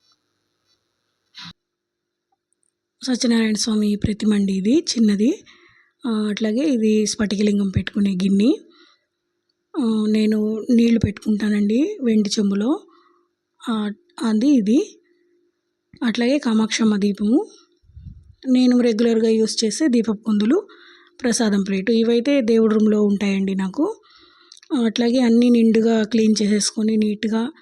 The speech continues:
ఇట్లా బొట్లతోటి అలంకరించుకున్న తర్వాత పూజా విధానం అయితే నేను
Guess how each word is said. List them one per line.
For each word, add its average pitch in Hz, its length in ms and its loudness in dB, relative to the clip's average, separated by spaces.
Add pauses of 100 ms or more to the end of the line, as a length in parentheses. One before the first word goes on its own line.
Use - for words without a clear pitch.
(400)
ఇట్లా 220 280 0 (500)
బొట్లతోటి 220 720 0
అలంకరించుకున్న 208 800 0
తర్వాత 208 400 -2 (960)
పూజా 226 220 2
విధానం 214 340 2
అయితే 214 200 0
నేను 254 260 4